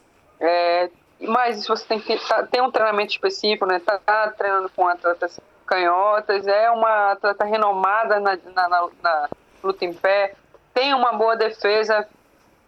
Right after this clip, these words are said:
de quedas também. Se você for assistir as lutas dela, você vai ver que ela caiu poucas vezes. Então, assim, foi um treinamento bem difícil, mas no final do camp foi bem satisfatório. Eu e a minha equipe ficamos bem felizes, assim,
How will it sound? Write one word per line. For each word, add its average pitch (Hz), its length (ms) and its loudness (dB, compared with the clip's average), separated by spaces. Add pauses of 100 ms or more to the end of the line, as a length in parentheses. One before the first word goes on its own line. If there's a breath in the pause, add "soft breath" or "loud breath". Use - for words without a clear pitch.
(140)
de 190 140 -2
quedas 196 340 0
também. 190 240 0
Se - 80 -8
você 175 240 -2
for 190 220 0
assistir - 420 -4
as 190 160 0
lutas 185 380 -4
dela, 214 280 2
você 240 200 -2
vai 208 100 2
ver 220 80 0
que 233 80 -2
ela 220 100 0
caiu 202 240 0
poucas 208 380 -2
vezes. 160 340 -2 (520)
Então, 202 240 -2
assim, 208 400 -4 (480)
foi 233 260 2
um 226 60 -2
treinamento 214 500 -4
bem 190 180 -2
difícil, 214 440 -8
mas 202 340 -2 (360)
no 190 180 -4
final 202 480 0
do 202 100 -8
camp 190 300 -4
foi 202 140 -2
bem 185 120 -4
satisfatório. 196 840 -2 (360)
Eu 196 320 0
e 202 100 -2
a - 20 -2
minha 190 200 -2
equipe 190 440 -6
ficamos 190 380 -4
bem 190 240 -4
felizes, 196 400 -2
assim, 190 240 -4